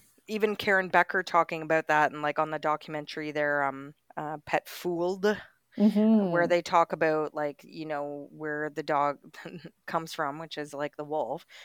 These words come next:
Speaker 1: and that wolves are not fed at eight o'clock in the morning and five o'clock in the evening. <laughs> They are not. They just
Speaker 2: No.
Speaker 1: simply are not. And they may get a meal, and it might be three days before they eat again, and, like, this kind of stuff. Um, I wonder,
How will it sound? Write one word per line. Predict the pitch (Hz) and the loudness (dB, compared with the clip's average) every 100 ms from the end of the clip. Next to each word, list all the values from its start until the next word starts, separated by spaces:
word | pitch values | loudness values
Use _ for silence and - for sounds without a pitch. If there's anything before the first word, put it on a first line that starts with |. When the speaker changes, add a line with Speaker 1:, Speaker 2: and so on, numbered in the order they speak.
| - - | -18 -10
Speaker 1:
and | 156 | -6
that | 156 156 | -4 -4
wolves | 156 165 - | -4 -4 -4
are | |
not | 175 175 - | -2 -2 -2
fed | - 190 202 - | 2 4 6 4
at | 151 - | 0 -2
eight | 156 | -6
o'clock | 156 156 156 | -4 -2 -2
in | 151 | -4
the | 147 | -10
morning | 165 233 123 | -8 -10 -10
and | 143 147 | -14 -8
five | 147 131 | -4 -4
o'clock | 135 147 135 | -4 -6 -6
in | 139 | -10
the | 143 | -10
evening. | 262 269 208 190 - _ | -8 -8 -8 -10 -12 _
<laughs> | _ | _
They | 151 | -8
are | 156 | -8
not. | 151 233 - - _ _ _ | -10 -12 -14 -20 _ _ _
They | - 151 | -12 -10
just | 147 202 | -6 -2
Speaker 2:
No. | 175 | 0
Speaker 1:
simply | 202 156 143 | 0 -2 -6
are | 156 | -6
not. | 185 180 - - - - - | -6 -10 -12 -20 -20 -10 -2
And | 160 160 156 | 0 0 -4
they | 156 | -4
may | 156 151 | -4 -6
get | 151 180 | 2 2
a | |
meal, | 190 160 143 156 | 2 -4 -4 -2
and | 156 | -2
it | 143 | -4
might | 151 147 | -6 -6
be | 160 175 | -8 -10
three | 165 156 | -10 -6
days | 151 147 | -4 -4
before | 156 - 147 | -10 -8 -8
they | 143 | -8
eat | - 147 | -10 -12
again, | 147 147 127 131 | -8 -6 -6 -8
and, | 127 131 | -14 -16
like, | 120 _ | -20 _
this | 139 - | -10 -10
kind | - 127 | -12 -14
of | |
stuff. | - 135 123 _ _ _ _ - _ _ - | -10 -10 -10 _ _ _ _ -20 _ _ -4
Um, | 160 156 151 151 _ - | -2 -2 -4 -14 _ 4
I | 190 | 4
wonder, | 170 165 180 185 190 | 6 2 4 4 4